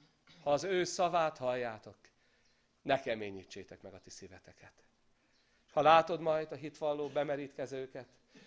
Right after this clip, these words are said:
ha hallod Isten szolgáját, ajkán az ígéket, akkor állj az Úr elé, és mondd ki, Uram, én behívlak téged az én életembe.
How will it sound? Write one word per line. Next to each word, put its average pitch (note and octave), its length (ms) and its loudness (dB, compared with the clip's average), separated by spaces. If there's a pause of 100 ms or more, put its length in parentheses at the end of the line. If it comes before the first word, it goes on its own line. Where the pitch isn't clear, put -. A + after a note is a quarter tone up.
ha E3+ 100 2
hallod F#3 500 2
Isten F3+ 400 -4
szolgáját, F3 1040 -2
ajkán E3+ 480 2
az E3 220 -6
ígéket, F3+ 840 -6 (2250)
akkor - 520 -18 (340)
állj C#3+ 280 0
az A2+ 140 -8
Úr A#2+ 180 -8
elé, A2+ 400 -8 (760)
és - 100 -20
mondd B2+ 240 -12
ki, G#2 220 -16 (200)
Uram, B2 360 -4 (1600)
én A2 220 -6
behívlak G#2+ 440 -10
téged G2+ 280 -10
az F#2+ 140 -18
én F#2 120 -12
életembe. G2 640 -14